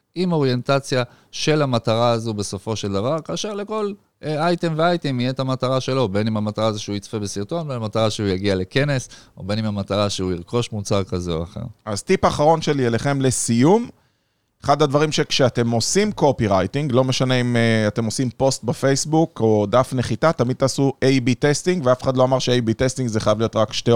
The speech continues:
Speaker 2: אפשרויות. היום איי בי טסטינג זה אפשרות של לבדוק קמפיין אחד מול שני, ופייסבוק אפילו נותן את זה אוטומטית.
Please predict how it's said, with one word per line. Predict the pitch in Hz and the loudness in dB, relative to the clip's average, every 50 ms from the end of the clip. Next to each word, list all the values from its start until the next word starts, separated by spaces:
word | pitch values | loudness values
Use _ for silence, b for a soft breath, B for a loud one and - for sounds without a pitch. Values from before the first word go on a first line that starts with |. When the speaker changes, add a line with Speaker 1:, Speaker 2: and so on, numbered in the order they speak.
| 117 113 | 4 4
Speaker 2:
אפשרויות. | - - - - 117 101 98 101 110 139 170 185 180 B B B B B B B B - | 2 -2 0 0 0 2 2 2 4 4 4 4 2 B B B B B B B B 0
היום | - 123 135 143 | 2 2 4 4
איי | 139 139 139 | 4 2 2
בי | 131 135 | 2 2
טסטינג | - - 139 135 - - 147 131 | 2 2 0 0 0 -2 -4 -2
זה | 113 104 120 | 0 0 0
אפשרות | 113 - - 117 117 135 131 | 0 0 0 0 2 0 0
של | - 143 127 | 2 2 2
לבדוק | 120 107 101 101 139 139 - - | 2 2 2 2 2 2 2 2
קמפיין | 127 117 110 131 123 123 120 | 0 2 2 2 2 2 0
אחד | 117 - 123 117 117 | 2 2 2 2 2
מול | 123 127 120 107 | 0 -2 -2 -2
שני, | - - 120 151 190 190 | -2 -2 0 0 0 -2
ופייסבוק | 139 123 - - 147 143 - 156 156 - | -2 -2 0 0 0 0 -2 -2 -4 -4
אפילו | 127 - - 127 120 | -4 -2 -2 -2 -2
נותן | 113 110 - 123 120 117 | -2 -2 -2 0 0 0
את | 113 | 0
זה | 101 107 | 2 2
אוטומטית. | 104 98 - 110 120 151 170 170 - 156 151 - | 2 2 2 2 2 2 2 2 0 -2 -4 -4